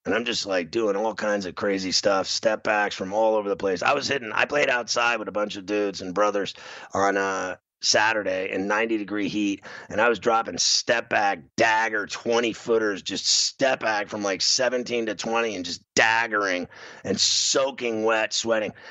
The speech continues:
I scored so many points. I literally, in between games, was drinking coffee while everyone else was pouring water on their faces and heads. I was drinking coffee like I was at McDonald's or something.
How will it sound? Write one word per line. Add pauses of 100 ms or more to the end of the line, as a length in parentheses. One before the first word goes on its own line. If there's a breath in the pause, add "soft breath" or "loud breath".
(160 loud breath)
I
scored
so
many
points.
I
literally,
in
between
games,
was
drinking
coffee (320)
while
everyone
else
was
pouring
water
on
their
faces
and
heads. (260 loud breath)
I
was
drinking
coffee
like
I
was
at
McDonald's
or
something.